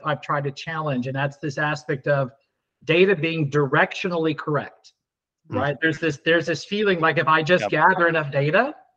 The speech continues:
Speaker 1: that just, I've got enough data that it's gonna be directionally correct when I apply it. And I, I really have had to challenge that, because if you, you can take that massive data, but if you don't,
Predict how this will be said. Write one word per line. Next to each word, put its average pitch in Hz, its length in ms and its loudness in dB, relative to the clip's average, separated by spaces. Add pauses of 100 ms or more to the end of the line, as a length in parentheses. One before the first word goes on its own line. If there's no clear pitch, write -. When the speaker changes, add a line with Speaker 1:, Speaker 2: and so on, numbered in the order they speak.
(260)
Speaker 1:
that - 80 -4
just, 175 220 -2
I've 156 140 0
got 175 220 6
enough 185 240 2
data 160 400 0
that 151 220 -2 (100)
it's 185 320 -4
gonna 175 240 0
be 175 200 -2
directionally 160 640 0
correct 156 380 -2 (140)
when 147 120 -4
I 131 120 -4
apply 139 380 -8
it. - 60 -16 (520)
And 156 160 0
I, 160 260 2
I 151 120 0
really 175 340 4
have 156 100 -6
had 160 200 -2
to 143 60 -2
challenge 170 520 -4
that, 120 200 -8
because 135 320 -2
if 135 160 -8
you, 160 300 -6 (380)
you 175 120 0
can 170 160 -2
take 202 300 -2
that 170 180 4
massive 156 400 -2
data, 165 400 2
but 143 120 -2
if 139 100 -8
you 185 140 -2
don't, 170 340 0